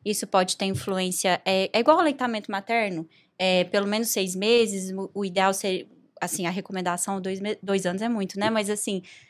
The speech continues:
no mínimo seis meses até dois anos, porque, é, isso vai ter um impacto lá na frente nas doenças metabólicas. Isso pode influenciar, sim. Então, é, a alimentação ali na primeira infância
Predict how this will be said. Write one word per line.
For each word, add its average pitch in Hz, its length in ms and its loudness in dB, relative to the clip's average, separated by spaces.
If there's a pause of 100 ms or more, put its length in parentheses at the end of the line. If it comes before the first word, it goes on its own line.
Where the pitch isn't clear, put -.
(140)
no 208 80 -2
mínimo 262 240 4
seis 226 280 2
meses 226 300 4
até 208 240 4
dois 196 300 0
anos, 214 320 2
porque, 202 920 2
é, 185 520 4
isso 233 200 0
vai 196 240 2
ter 214 200 0
um 233 60 -2
impacto 214 540 0
lá 214 140 4
na 311 140 4
frente 240 320 -4
nas 233 160 0
doenças 220 260 0
metabólicas. 233 680 -4 (360)
Isso 196 160 -4
pode 202 240 2
influenciar, 220 640 0
sim. 170 300 -4 (260)
Então, 226 540 2
é, 190 520 2
a 190 200 4
alimentação 196 800 0
ali 170 360 -4
na 196 240 0
primeira 175 360 -2
infância 226 600 0